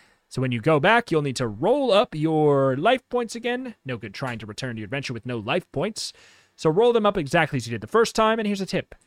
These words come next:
Draw a map as you go along, especially the map of the Wizard Anselm's Dark Castle, as it will help you find your way around better the second time.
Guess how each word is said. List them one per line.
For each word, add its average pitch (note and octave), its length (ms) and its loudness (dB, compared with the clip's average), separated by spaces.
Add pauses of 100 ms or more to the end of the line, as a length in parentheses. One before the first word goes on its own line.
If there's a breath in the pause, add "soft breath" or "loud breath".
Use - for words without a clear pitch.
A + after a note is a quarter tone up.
(160)
Draw A#2+ 140 -4
a A2 60 -2
map A2+ 180 -4
as G#2+ 80 -14
you - 60 -14
go G#2+ 100 -6
along, G3+ 300 2
especially D3+ 300 0
the A#2 80 -8
map B2+ 220 -4
of A#2+ 100 -4
the B2 60 -12 (140)
Wizard C#3 400 -2
Anselm's E3+ 500 -2
Dark A#3+ 300 0
Castle, D#3+ 500 -2
as C3 120 -10
it A2 80 -10
will G#2 80 -10
help D#3+ 260 -4
you D#3 140 -10
find B3+ 200 -2
your B3 120 -6
way E3 180 0
around A2+ 400 -6
better C#3+ 300 -2
the F#2+ 100 -12
second - 360 -14
time. A#2+ 400 -6